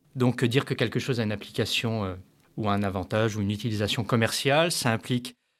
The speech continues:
que ça réponde à un certain besoin et ça suppose aussi que ce soit faisable à un coût, euh, normal, un coût compréhensible qui permette de l'acheter. On a parfois une autre, euh, caractérisation de l'innovation qui est en termes du processus qui y mène.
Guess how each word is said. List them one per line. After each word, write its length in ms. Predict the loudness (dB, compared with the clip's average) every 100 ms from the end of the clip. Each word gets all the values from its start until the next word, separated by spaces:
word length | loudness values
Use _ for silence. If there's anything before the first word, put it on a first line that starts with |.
| _
que 580 | -2 0 0 -2 -4 -4
ça 240 | -4 -2 -2
réponde 400 | -2 -4 -2 -2
à 60 |
un 60 | -4
certain 280 | -6 -4 0
besoin 460 | 2 2 0 -2 -8 _ _
et 100 | -4
ça 160 | -2 -2
suppose 340 | 0 0 2
aussi 220 | 2 -2
que 80 | -6
ce 100 | -6
soit 500 | -6 -2 0 0 -4
faisable 760 | -8 0 2 4 2 0 -2 -8 -12 _ _ _
à 200 | -4 -2
un 100 | -4
coût, 400 | -6 -4 0 0
euh, 160 | -2 -6 -18 _ _ _
normal, 380 | -6 -2 0 0
un 80 | -2
coût 160 | -6 -4
compréhensible 520 | -4 0 0 0 -2
qui 120 | -2
permette 420 | 0 2 0 0
de 100 | 2 4
l'acheter. 400 | 2 0 -6 -8 _ _ _
On 140 | 0 2
a 80 |
parfois 640 | 4 0 0 0 0 0 -6 -10
une 280 | -4 0 2
autre, 340 | 2 2 0
euh, 300 | 2 0 -2
caractérisation 760 | 0 0 0 -2 0 0 0
de 60 | 0
l'innovation 440 | 0 0 -2 -2
qui 120 | -4 -4
est 20 |
en 80 | -2
termes 180 | -2
du 120 | -4 -6
processus 720 | 0 0 2 -2 -2 -8 -6
qui 120 | -4
y 60 | -2
mène. 240 | -4